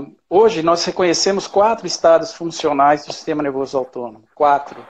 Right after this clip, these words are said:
e não dois, né? Que é o parasimpático, simpático, luta e fuga e, e, e regeneração.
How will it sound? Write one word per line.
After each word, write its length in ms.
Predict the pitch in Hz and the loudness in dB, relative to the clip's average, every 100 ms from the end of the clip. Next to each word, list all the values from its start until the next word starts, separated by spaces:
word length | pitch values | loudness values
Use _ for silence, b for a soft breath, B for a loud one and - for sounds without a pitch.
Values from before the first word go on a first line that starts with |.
| - | -20
e 60 | 135 | -8
não 200 | 147 156 | -6 -4
dois, 540 | 135 120 120 - - _ _ _ | -2 -2 -4 -10 -12 _ _ _
né? 200 | 135 151 _ b b _ | -10 -10 _ b b _
Que 140 | - | -2
é 60 | 147 | 0
o 40 | |
parasimpático, 840 | 131 139 143 - 135 151 170 190 156 | 2 2 2 0 -2 2 2 2 -4
simpático, 640 | - 139 - 165 165 - | -8 -4 2 2 2 -2
luta 340 | 143 156 165 147 | -2 2 0 -2
e 20 | |
fuga 640 | - 135 151 170 170 156 | -6 -4 -2 2 4 4
e, 60 | 147 139 131 123 120 131 127 117 92 - - | 4 2 -2 -4 -8 -8 -8 -10 -14 -18 -14
e, 100 | 127 | -6
e 40 | 131 | 2
regeneração. 760 | 143 139 139 135 123 123 110 | 2 4 2 2 2 -2 -8